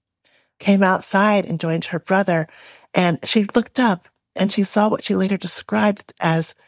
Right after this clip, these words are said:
just an uncountable number of stars that were shooting across the sky. Harriet Tubman later said that she thought that moment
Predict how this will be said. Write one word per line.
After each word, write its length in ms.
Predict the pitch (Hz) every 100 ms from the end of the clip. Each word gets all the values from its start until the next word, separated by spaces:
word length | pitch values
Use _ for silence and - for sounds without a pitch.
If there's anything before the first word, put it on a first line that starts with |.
| _ _ _ _ _ _
just 360 | 190 196 - - _
an 120 | 208 -
uncountable 640 | 196 - - 214 247 233
number 220 | 175 165 -
of 80 | -
stars 480 | - 214 233 196 -
that 140 | -
were 80 | 175
shooting 640 | - - - 254 254 196 -
across 560 | - 226 190 196 - - -
the 120 | 185
sky. 680 | - - 208 302 - - - _ _ _ _ _ _ _ _ _ _ -
Harriet 320 | 226 226 -
Tubman 500 | - 220 247 202 185
later 240 | 185 180
said 340 | 175 196 190 -
that 120 | -
she 200 | - 190
thought 380 | - 170 165 -
that 180 | 156
moment 560 | - 160 156 147 127